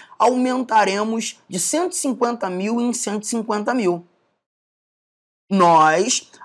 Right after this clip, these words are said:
a partir dos trezentos, aumentaremos de cento e cinquenta em cento e cinquenta,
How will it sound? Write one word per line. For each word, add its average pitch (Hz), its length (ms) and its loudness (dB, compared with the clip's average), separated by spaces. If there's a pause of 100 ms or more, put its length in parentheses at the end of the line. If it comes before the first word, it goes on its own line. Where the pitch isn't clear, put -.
(100)
a 175 140 6
partir 269 1000 0
dos 240 340 -4
trezentos, 170 1300 2 (320)
aumentaremos 202 840 -2
de 185 100 -4
cento 302 440 -4
e 277 40 -2
cinquenta 220 800 -4
em 240 140 -2
cento 202 340 -6
e - 40 -18
cinquenta, 180 600 -4